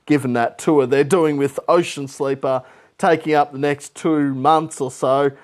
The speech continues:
yeah, it would have to be August at the earliest, I would say. But might even ask him when I see Ocean Sleeper and Clay J Gladstone at Traralgon. I just thought maybe,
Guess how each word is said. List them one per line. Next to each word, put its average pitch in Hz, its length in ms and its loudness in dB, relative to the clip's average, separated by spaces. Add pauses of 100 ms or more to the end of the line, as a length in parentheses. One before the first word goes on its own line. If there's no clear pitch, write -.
(180)
yeah, 131 180 -2
it - 40 2
would 123 80 -4
have 135 200 -2
to 135 80 -6
be 113 220 -4
August 117 540 -8
at - 160 -12
the 113 140 -6
earliest, 123 800 -2
I 113 100 -10
would 117 140 -8
say. 135 420 0 (260)
But 202 320 2
might 220 200 4
even 160 240 4
ask 156 320 2
him 165 120 -2
when 160 140 0
I 151 60 2
see 160 480 -2 (260)
Ocean 175 360 0
Sleeper 165 500 2
and 151 200 -2 (320)
Clay 185 260 2
J 175 220 4
Gladstone 185 720 -2
at 180 160 -6
Traralgon. 170 680 0
I 226 40 0
just 415 300 2
thought 359 340 0
maybe, 311 540 0